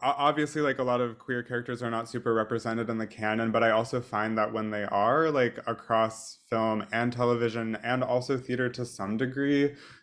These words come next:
the, the rendering of those characters is often a little two-dimensional or, like, verging on two-dimensional, or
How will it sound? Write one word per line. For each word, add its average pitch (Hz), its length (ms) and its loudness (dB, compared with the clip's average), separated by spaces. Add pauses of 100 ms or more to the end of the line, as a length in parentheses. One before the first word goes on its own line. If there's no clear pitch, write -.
the, 117 460 2
the 135 120 4
rendering 117 540 2
of 135 140 -2
those 143 220 -2
characters 143 540 -2
is 123 120 -6
often 120 340 -4
a 120 60 -2
little 117 340 0
two-dimensional 117 800 -4
or, 113 80 0
like, 104 180 -4
verging 104 400 -4
on 113 140 -2
two-dimensional, 110 800 -2
or 104 480 0